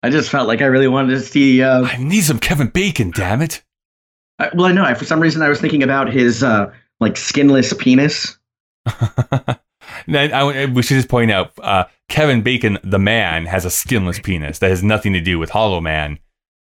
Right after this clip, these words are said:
Speaker 2: uh, but he does show his skinless penis in it.
Speaker 1: Yeah. I mean, I,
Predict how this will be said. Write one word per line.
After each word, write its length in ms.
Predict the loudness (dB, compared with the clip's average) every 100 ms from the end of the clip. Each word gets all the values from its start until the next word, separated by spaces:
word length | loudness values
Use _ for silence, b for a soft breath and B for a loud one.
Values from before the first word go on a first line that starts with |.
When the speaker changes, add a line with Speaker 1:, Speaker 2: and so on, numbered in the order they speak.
| -12
Speaker 2:
uh, 260 | -6 -4 -6 -4
but 100 | -4
he 100 | -2
does 220 | -2 -2
show 280 | 0 0 2
his 260 | 0 -4 -6
skinless 480 | -8 -4 -2 -4 -6
penis 420 | -6 -6 -6 -8
in 100 | -8
it. 180 | -8 -14 _ _ _ _ _ _ _
Speaker 1:
Yeah. 140 | -12 -12 -16 _ _ _ _ _ _ _ -2
I 80 | 0
mean, 120 | 2
I, 160 | -2